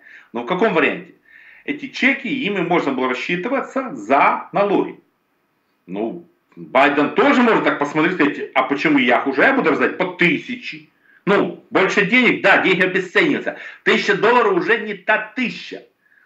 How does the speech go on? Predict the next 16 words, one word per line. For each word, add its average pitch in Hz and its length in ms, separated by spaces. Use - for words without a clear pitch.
Но 117 360
щедро, 147 580
красиво. 139 580
В 120 60
основном 226 360
так 240 180
они 226 160
и - 20
делают. 147 420
Они 190 220
делают 180 340
эмиссию, 143 520
цены 208 260
растут, 147 360
больше 185 440
налогов. 131 560